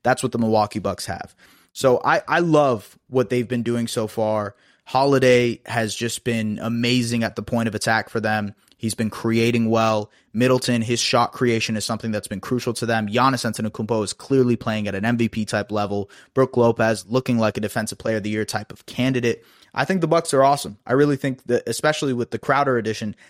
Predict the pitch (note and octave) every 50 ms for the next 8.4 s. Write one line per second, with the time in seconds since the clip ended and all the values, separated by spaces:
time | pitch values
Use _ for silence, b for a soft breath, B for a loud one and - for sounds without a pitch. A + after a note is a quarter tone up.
0 | b b A#2+ B2+ A#2+ - - B2+ C#3+ D3+ C#3+ B2+ G#2 B2 A2+ A2+ - - - -
1 | C#3+ A#2 A#2+ B2+ B2+ B2+ A#2+ A#2+ A#2 A2 G#2+ _ _ _ - F#3 F#3 - - C#3+
2 | D#3+ E3 E3+ D#3+ - - D3+ D3 C#3 B2 G#2+ G#2 G2 - - - C#3+ C3+ - C3
3 | B2 B2+ B2 A#2 - - B2 A#2+ A2 A2 A2+ A2+ - - A2+ A#2 C3 D3 D3 C#3
4 | C#3 C3 - A#2+ B2 B2 A2+ - - A2+ A#2 - - _ - A2+ A2 G#2 G#2 G#2
5 | G2+ - _ - - A2 G#2+ G#2 G#2 G2+ G2 F#2 - - D3 D3+ D3+ C3+ A#2 A2
6 | G#2+ G2+ - b b b b b b b - G2+ G#2 - - - - D3 C#3 A#2+
7 | - - C3 A2+ - - C#3+ C3+ B2+ - - A2+ - - C#3+ D3 D3 B2+ G#2+ -
8 | G2+ G#2 G#2+ A2 G#2+ G2+ F#2+ -